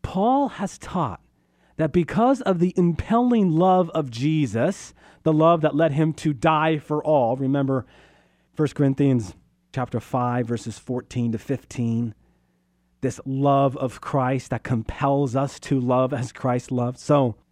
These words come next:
as Paul teaches us to love like this, through the Spirit's empowerment, we are enabled to incarnate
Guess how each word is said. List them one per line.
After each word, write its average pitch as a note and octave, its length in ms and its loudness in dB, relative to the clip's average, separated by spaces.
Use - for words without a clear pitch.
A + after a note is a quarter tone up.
as D3+ 300 0
Paul A3+ 500 0
teaches F3+ 600 -4
us B2+ 320 -4
to B2+ 220 -2
love D3+ 320 0
like A2+ 280 -4
this, - 460 -14
through C4 380 4
the G#3 100 4
Spirit's G3+ 480 0
empowerment, D#3 920 -2
we G#3+ 260 2
are F3 200 0
enabled D#3+ 560 0
to E3 440 0
incarnate F3 1160 0